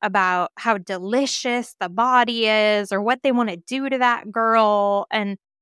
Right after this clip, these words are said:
I mean, I know we go over this a lot and it's super gross, but there's also, you know, on the side panel, all the different categories of death fetish pornography.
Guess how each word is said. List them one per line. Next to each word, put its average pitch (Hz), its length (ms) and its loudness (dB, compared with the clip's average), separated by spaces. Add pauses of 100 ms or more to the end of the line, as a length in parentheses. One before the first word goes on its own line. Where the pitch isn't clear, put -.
I 294 60 0
mean, 294 160 2
I 269 100 4
know 269 200 4
we 214 120 0
go 175 280 -2
over 160 160 -12
this 180 240 -12
a 185 60 -6
lot 175 460 -2
and 202 120 -6
it's - 160 -10
super 180 480 -10
gross, 170 600 -8 (100)
but 190 360 -2 (480)
there's 233 300 0
also, 240 560 2
you 226 160 -4
know, 214 100 0
on 202 140 -2
the 208 80 -8
side 214 360 -2
panel, 196 440 -6
all 196 200 0
the 196 120 -4
different 185 440 -12
categories - 1040 -6 (120)
of 190 160 -4
death 185 260 -6
fetish 180 340 -8
pornography. - 760 -12